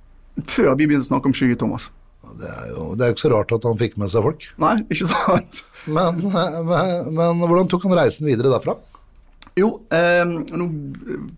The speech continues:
Speaker 1: forgrep jeg kanskje litt begivenhetens gang ved at jeg begynte å snakke om at, eh, altså nettverkssikkerhet er jo ufattelig viktig fortsatt.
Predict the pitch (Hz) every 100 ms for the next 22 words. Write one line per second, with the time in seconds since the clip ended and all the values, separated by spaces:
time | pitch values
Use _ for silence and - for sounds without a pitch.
0 | - 156 - 170 143 143 143 156 151 135
1 | 135 135 117 - 156 156 170 160 - -
2 | - - 139 143 139 143 139 135 139 139
3 | 143 135 120 - - 135 131 127 127 131
4 | 131 - - 143 156 165 160 185 - 131
5 | 127 143 139 135 - - - 113 120 -
6 | 120 - - - 113 - -